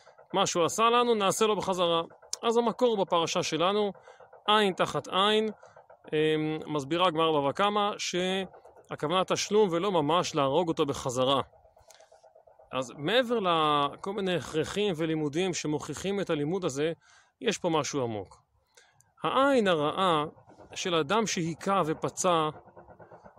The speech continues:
כנגד זה אנחנו נותנים עין טובה. העין טובה אומרת, אני צריך לפצות, לתקן, לחנך,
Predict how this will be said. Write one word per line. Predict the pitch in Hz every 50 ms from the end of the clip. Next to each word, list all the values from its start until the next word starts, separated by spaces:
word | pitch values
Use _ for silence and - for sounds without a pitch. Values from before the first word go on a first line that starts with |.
| - _ _ _ _ -
כנגד | - 170 202 254 277 233 226 180
זה | 139 156 214 226 214 202 196 190 - - - -
אנחנו | 160 165 185 196 175 - - 175 170 170
נותנים | 165 151 - - 180 175 175 165
עין | - 151 147 143 135
טובה. | - - 127 104 104 101 98 95 - - -
העין | 170 - 233 233 208
טובה | - 202 170 190
אומרת, | 196 185 175 180 190 202 185 170 165 170 165 - -
אני | 202 233 254
צריך | - - 202 185 208 208 208 202 - - - - - - - - _ - -
לפצות, | 156 151 - - 151 - - - 190 208 214 226 233 233 - - - - - - -
לתקן, | 151 135 - - 147 - - 202 208 220 226 233 226 214
לחנך, | 170 151 131 - - 156 151 156 175 202 233 254 254 - -